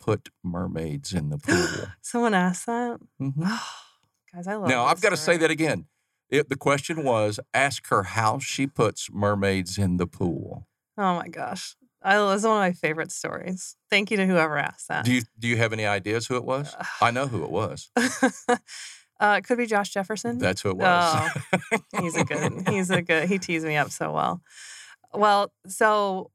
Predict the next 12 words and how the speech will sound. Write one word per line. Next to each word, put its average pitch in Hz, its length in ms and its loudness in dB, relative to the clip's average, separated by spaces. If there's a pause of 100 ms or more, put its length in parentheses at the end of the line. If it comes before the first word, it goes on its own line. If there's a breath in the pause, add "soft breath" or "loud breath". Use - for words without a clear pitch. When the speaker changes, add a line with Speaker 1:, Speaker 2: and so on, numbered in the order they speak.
Speaker 2:
when 202 140 2
I 196 80 6
was 202 100 0
interviewing 185 840 2 (480)
to 196 120 -2
work 185 200 4
for 196 100 -6
Surprise, 170 800 0
they 190 100 4
asked 170 260 2
me 175 120 0
what, 170 280 2